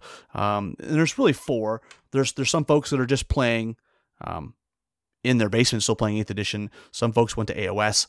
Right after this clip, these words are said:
some went to the Ninth Age, and obviously some went to Kings of War. And I thought it would be fun to just chat for a quick moment the differences of each of those game systems and how I think they would possibly be affected by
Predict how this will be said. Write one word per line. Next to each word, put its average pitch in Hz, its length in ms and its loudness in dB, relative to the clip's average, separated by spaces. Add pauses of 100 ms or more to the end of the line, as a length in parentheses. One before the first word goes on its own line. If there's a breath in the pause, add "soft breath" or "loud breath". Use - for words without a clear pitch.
some - 220 0
went 107 160 0
to 104 60 -4
the 104 80 -2
Ninth 101 300 -2
Age, 98 280 -2
and 98 80 -4
obviously 95 300 -6
some 95 180 -4
went 92 160 -8
to 95 80 -8
Kings 90 240 -12
of 92 60 -12
War. 101 220 0
And 95 120 -6
I - 280 -20
thought 165 160 4
it 165 40 4
would 160 60 2
be 151 80 2
fun 147 280 2
to 123 60 -4
just 147 220 -4
chat 139 260 0
for 123 140 -4
a - 40 -10
quick - 300 -6
moment 123 360 -4 (260)
the 131 100 0
differences 170 640 0
of 147 160 -6
each 175 160 -4
of 165 80 0
those 170 180 0
game 175 240 0
systems 226 560 -6 (140)
and 131 140 -4
how 131 280 2
I 127 60 2
think 123 200 -2
they 123 120 -2
would 110 340 -10
possibly 123 460 -2
be 113 120 -6
affected 110 400 -4
by 101 380 -2